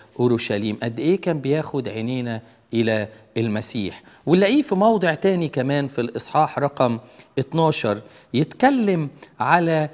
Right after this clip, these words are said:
نواح على من طعنوا المسيح، وبيتكلم على جراحات وعلى آلام السيد المسيح. فيقول في الإصحاح الاتناشر آية رقم عشرة:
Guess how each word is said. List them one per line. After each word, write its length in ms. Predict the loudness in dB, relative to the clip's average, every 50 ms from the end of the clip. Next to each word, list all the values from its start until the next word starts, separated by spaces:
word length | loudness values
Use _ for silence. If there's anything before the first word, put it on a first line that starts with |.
| -10 -10 -4
نواح 440 | -2 0 2 4 4 2 2 -2 -4
على 400 | -4 -2 0 0 0 0 -2 -4 -6 -12 -16 -8 -4
من 240 | -2 -2 -2 -2
طعنوا 560 | -4 -4 -2 0 0 2 0 -2 -2 -4 -6 -8 -10 _ _ _ _ -6
المسيح، 680 | -4 -4 -4 -4 -4 -6 -6 -6 -6 -6 -6 -10 -12 -18 _ _ _ _ -6
وبيتكلم 680 | -4 -2 -2 -4 -4 -4 -2 0 0 0 0 -2 -4
على 260 | -6 -4 -4 -2 -2 -2
جراحات 720 | -2 -2 -2 -2 -2 0 0 0 0 0 -4 -8 -18 -20 -20 -20 _ _ -6
وعلى 420 | -4 -2 0 0 -2 -2 -4 -6
آلام 320 | -6 -4 -4 -4 -6 -8 -10 -12 -20 -20 _ -8 -4
السيد 380 | -2 0 0 0 0 -2 -2
المسيح. 580 | -4 -6 -8 -8 -8 -8 -6 -6 -8 -8 -12 -16 _ _ _ -20 -20 _
فيقول 400 | -2 0 0 0 0 0 -2 -2
في 120 | -2 -4 -6
الإصحاح 540 | -6 -6 -6 -8 -4 -4 -4 -4 -6 -16 -20 -20 _ _ -6 -6
الاتناشر 680 | -6 -4 -6 -8 -6 -4 -4 -2 -2 -2 -4 -6 -6 -6 -4
آية 320 | -2 -2 0 0 -2 -2
رقم 340 | -4 -4 -4 -4 -4 -4 -6 -10 -14 -20 -18 -10 -4
عشرة: 440 | -2 0 0 0 0 -2 -2 -2